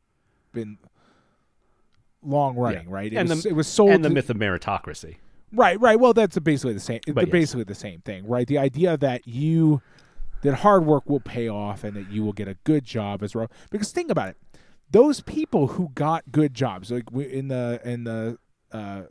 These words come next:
Speaker 1: Sato, like, i-, i-, his, his interview, he talks about, like, uh, you know, the drop to, like, thirty percent employment of, of undergrad, of, uh, recent graduates.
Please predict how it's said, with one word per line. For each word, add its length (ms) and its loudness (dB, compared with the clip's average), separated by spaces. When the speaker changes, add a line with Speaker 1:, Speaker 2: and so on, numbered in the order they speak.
Speaker 1:
Sato, 760 0
like, 260 -8
i-, 80 -16
i-, 280 -6
his, 540 -6
his 220 -4
interview, 400 -4
he 60 -6
talks 240 -8
about, 160 -6
like, 200 -10
uh, 60 -12
you 80 -10
know, 60 -10
the 120 -12
drop 320 -8
to, 100 -12
like, 200 -14
thirty 240 -6
percent 260 -10
employment 400 -14
of, 100 -20
of 260 -12
undergrad, 520 -10
of, 260 -8
uh, 220 -10
recent 280 -10
graduates. 540 -12